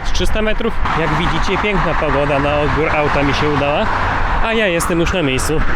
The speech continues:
No dobra, chciałem wam na szybko jeszcze pokazać, co zakupiliśmy. Jak widzicie, za mną jest salon Skody, więc daleko nie odjechałem. Chciałem wam pokazać, jaką mamy furę. To jest Skoda Octavia trójeczka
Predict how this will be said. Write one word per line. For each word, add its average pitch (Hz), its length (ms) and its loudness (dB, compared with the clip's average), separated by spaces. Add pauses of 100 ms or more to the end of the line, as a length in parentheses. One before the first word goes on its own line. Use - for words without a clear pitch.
(420)
No 202 100 -2
dobra, 151 240 -2
chciałem 165 320 -2
wam 151 160 -4
na 156 100 -2
szybko 80 300 -2
jeszcze 78 280 0
pokazać, 80 580 2 (480)
co - 100 0
zakupiliśmy. 160 800 0 (440)
Jak - 100 -6
widzicie, 139 680 -4 (100)
za 139 180 -4
mną 135 260 -6
jest - 220 -8
salon 135 280 -6
Skody, 131 360 -8
więc 127 160 -6
daleko 131 360 -2
nie 127 160 -4
odjechałem. 123 560 -6 (680)
Chciałem 143 280 -4
wam 127 140 -2
pokazać, 135 500 0
jaką 131 180 -2
mamy 131 280 0
furę. 139 380 0 (1300)
To 135 100 -4
jest 131 380 0
Skoda 156 460 2 (120)
Octavia 143 680 2 (880)
trójeczka 143 680 -2